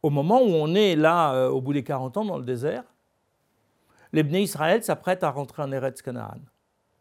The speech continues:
à en faire leur pays, à se répartir sur l'ensemble du territoire. Mais en entrant en Eretz Canaan, c'est au-,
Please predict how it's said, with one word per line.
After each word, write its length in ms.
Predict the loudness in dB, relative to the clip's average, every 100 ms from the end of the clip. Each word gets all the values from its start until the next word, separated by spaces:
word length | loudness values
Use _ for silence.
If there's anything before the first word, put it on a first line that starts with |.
| _
à 40 | -12
en 60 |
faire 240 | -10 -8 -6
leur 180 | -6 -6
pays, 380 | -8 -6 -6
à 80 | -8
se 100 | -8
répartir 520 | -8 -6 -8 -8 -8 -8 _ _ _ -14
sur 220 | -8 -6
l'ensemble 340 | -6 -8 -10
du 140 | -10 -12
territoire. 520 | -12 -16 -18 -20 _ _ _ _ _ _ _ _ -20 -14 2
Mais 340 | 6 6 4 -6 _ 4
en 180 | 6 8
entrant 320 | 6 6 6
en 80 | 8
Eretz 340 | 8 8 4
Canaan, 440 | 2 4 6 4 4 -4 -16 _ _ _ _ _ _ _ _ _ _
c'est 200 | -6
au-, 80 | 0